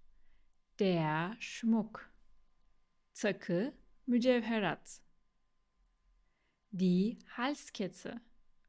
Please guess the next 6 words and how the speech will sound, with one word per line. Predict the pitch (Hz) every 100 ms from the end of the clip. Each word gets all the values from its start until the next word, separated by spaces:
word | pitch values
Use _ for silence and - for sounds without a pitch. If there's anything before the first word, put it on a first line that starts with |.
| _ _ _ _ _ 175
Die | 165 165 160 180 226 - -
Halskette. | - 277 302 - - 202 180 - - - _ _ _ _ _ _ _ _ _ _ _ _
Kolye. | - 262 254 202 156 208 _ _ _ _ _ _ _ _ _ _ _ _ _ _ _ _ _ _ _ _ _ _ _ _ _ _ _ _ _ _ _ _ 185
Die | 180 175 175 202 262 _ _
Armbanduhr. | - 247 302 294 233 196 180 - 170 165 156 147 - _ _ _ _ _ _ _ -
Die | 175 175 170 165 185 226 -